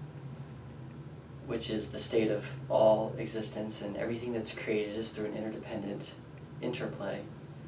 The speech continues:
that there's power sharing in that structure, in the grand design. And the idea of power over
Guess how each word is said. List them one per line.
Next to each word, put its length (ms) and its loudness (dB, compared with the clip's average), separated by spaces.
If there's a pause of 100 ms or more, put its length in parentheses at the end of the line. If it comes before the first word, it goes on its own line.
(1800)
that 280 8 (140)
there's 220 8
power 340 10
sharing 380 6
in 160 0
that 180 2
structure, 460 4
in 140 0
the 60 0
grand 240 0
design. 480 0 (1400)
And 500 10 (1200)
the 160 6
idea 440 12
of 400 8 (120)
power 420 6
over 540 8